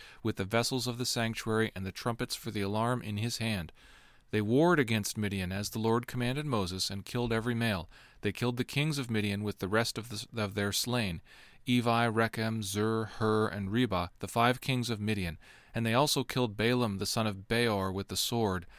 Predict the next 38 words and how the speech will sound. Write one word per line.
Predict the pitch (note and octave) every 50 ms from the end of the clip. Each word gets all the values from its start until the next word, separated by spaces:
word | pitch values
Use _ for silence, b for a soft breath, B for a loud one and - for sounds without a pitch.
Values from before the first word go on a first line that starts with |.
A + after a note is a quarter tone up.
| B B B B
And | A#2 A2
the | G#2+
people | - - C3+ C#3+ D3 D3 C#3+
of | C3
Israel | D3 C#3+ - - C3 B2 A2+
took | - - C3 - -
captive | - - C3 C3 C3 - - A#2 F#2+ G2+
the | G#2+ F#2
women | G#2+ A2+ A2 A#2 A2+
of | A2 G#2 A2+
Midian | A2+ B2 A#2+ B2 A2+ G#2 G#2+
and | E2 C#2 G#2 G#2+
their | A#2 B2 C3
little | D3 D#3 C#3+ A2+ G2
ones, | F#2+ F#2 F#2 - -
and | G#2
they | G2+ G2
took | - - D3 D3 - -
as | G#2 G#2
plunder | - - - - D3 D3+ C#3 B2+ A2+ -
all | - A2 A#2 B2
their | C3+ C3+
cattle, | - - - C3+ B2+ B2 B2+ C3 C3 C3+
their | B2+ G#2+ F#2
flocks, | - - A#2+ A2+ A2+ A#2+ A#2+ - - - B B B B B B
and | - G2+ G#2+
all | A2 A#2 A#2+
their | A#2 A#2 A2
goods. | G#2 A2+ G#2+ F#2+ E2+ - - - B B B B B B
All | - C3 C3+
their | C#3+ C3+ B2
cities | - - C#3+ C3 C3 C3 A#2 A#2+
and | G2 A2+
the | -
places | - - B2 B2 B2 - B2 A#2+ A#2+
where | B2 A#2+ A#2
they | A#2+ A#2+
lived, | A2+ A2+ A2 G#2+ G#2+ G#2 G#2 -